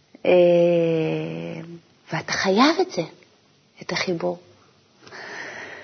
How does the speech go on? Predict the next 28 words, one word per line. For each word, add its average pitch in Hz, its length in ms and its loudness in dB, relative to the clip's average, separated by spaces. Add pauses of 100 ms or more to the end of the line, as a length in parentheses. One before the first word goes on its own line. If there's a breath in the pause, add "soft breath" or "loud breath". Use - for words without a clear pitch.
(280 loud breath)
וזה 185 180 10
מה 262 100 8
שכולם 254 400 8
מחפשים 285 400 6
שם, 392 220 10
אחרת 190 300 6
הם 254 100 10
לא 269 80 12
היו 285 160 12
מגיעים. 277 640 10 (1500)
ו-, 175 260 6
ו-, 175 460 10 (120)
ו-, 180 440 8
וכולם 196 300 8
עושים 285 260 8
התאמצויות 247 580 6
נורא 214 220 8
נורא 220 240 10
גדולות 196 500 8
להיות 190 220 6
במקום 214 540 8
הזה, 208 280 8 (480 soft breath)
שאתה 180 300 2
בודק 185 360 6
את - 80 0
עצמך 190 440 -2
ביחס 220 560 2
לאחרים, 175 680 6